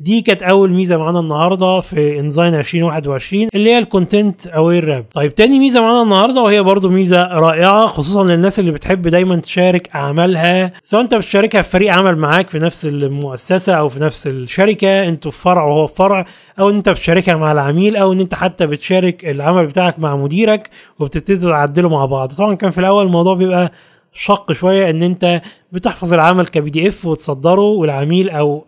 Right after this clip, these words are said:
ايا كان الطرف الاخر بيعدل لك عليه، او ان انت تبعته له على الواتساب والعميل يعدل عليه ويرجع يبعته لك تاني، وتفتح النموذج اللي العميل بعته لك مع النموذج اللي انت شغال عليه قصاد بعض وبتبتدي تقارن وتشوف فين ال-،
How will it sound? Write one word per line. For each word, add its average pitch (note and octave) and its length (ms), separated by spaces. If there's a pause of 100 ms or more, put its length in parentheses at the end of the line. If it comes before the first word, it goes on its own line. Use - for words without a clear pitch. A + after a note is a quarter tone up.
ايا E3+ 140
كان E3+ 220
الطرف E3 320
الاخر F3+ 400
بيعدل D3 460
لك D#3+ 140
عليه، F3 360 (380)
او G3 140
ان F#3+ 80
انت F#3+ 140
تبعته D#3+ 360
له F#3 60
على D#3 100
الواتساب E3+ 500
والعميل D3+ 380
يعدل D#3 380
عليه D3 240
ويرجع D#3+ 340
يبعته C3 380
لك D#3 140
تاني، F#3+ 460 (380)
وتفتح F#3+ 460
النموذج D#3 600
اللي F3+ 120
العميل F3 320
بعته E3+ 400
لك F#3 160
مع D3 160
النموذج D#3+ 520
اللي D#3+ 120
انت F3+ 120
شغال D#3+ 300
عليه E3+ 400 (300)
قصاد D#3+ 240
بعض F3 300
وبتبتدي D3+ 460
تقارن E3 460
وتشوف D3+ 340
فين E3 240
ال-، C3+ 420